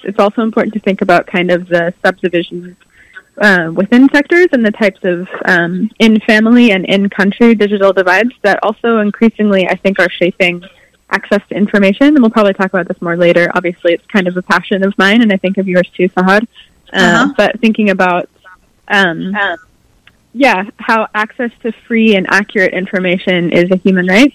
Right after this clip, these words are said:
Speaker 1: and I think one that women disproportionately, um, kind of lose access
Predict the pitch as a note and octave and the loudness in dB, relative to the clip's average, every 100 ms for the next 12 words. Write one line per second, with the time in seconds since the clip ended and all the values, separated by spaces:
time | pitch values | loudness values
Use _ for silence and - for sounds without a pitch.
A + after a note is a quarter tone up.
0 | - G3 F3+ F#3 G3 F#3+ F#3+ F#3 F3+ F3+ | -6 -4 -4 -2 -2 -2 -2 0 -2 -2
1 | E3+ E3+ - _ _ _ _ G3+ G3+ F3+ | -2 -2 -6 _ _ _ _ -2 0 2
2 | F#3 - - - F3+ - F3+ E3+ E3 E3+ | 0 0 -6 0 -2 0 -4 0 2 2
3 | E3+ F3 - F3 E2+ - E3 - F#3+ F3+ | 2 0 2 0 0 -2 -2 0 0 0
4 | F3+ F3 - F#3+ - | 0 0 0 -4 -4